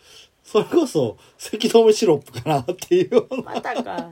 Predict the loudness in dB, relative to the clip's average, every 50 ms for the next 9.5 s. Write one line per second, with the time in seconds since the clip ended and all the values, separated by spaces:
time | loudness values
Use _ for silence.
0 | -18 -20 -20 _ _ _ -6 -6 -4 -2 -4 -4 -2 -2 -2 -2 -2 -2 -2 -4
1 | -6 -8 -10 -10 -10 -12 -12 -12 -12 -12 -12 -14 -18 _ _ _ _ _ _ _
2 | _ _ -6 -6 -6 -8 -14 _ _ _ _ -10 -6 -4 -4 -2 -2 -2 -2 -2
3 | -2 -2 -4 _ -14 _ -8 -8 -8 -8 -10 -12 -14 -12 _ -10 -10 -8 -8 -8
4 | -10 -10 -10 -12 -12 -12 -12 -12 -12 -14 -16 -16 -16 -16 -16 -16 -16 -12 -8 -6
5 | -6 -6 -6 -8 -12 -16 -20 -20 _ _ _ _ _ _ _ _ _ _ _ _
6 | _ _ _ _ _ _ _ _ _ -6 -6 -4 -4 -8 -2 0 0 2 2 2
7 | 0 0 -4 -10 -12 -8 -8 -8 -8 -8 -4 0 0 0 0 0 -4 -12 -12 -14
8 | -14 -16 -20 -20 _ _ _ _ _ _ _ _ _ _ _ _ -20 -20 -16 -14
9 | -14 -14 -14 -14 -16 -14 -12 -8 -8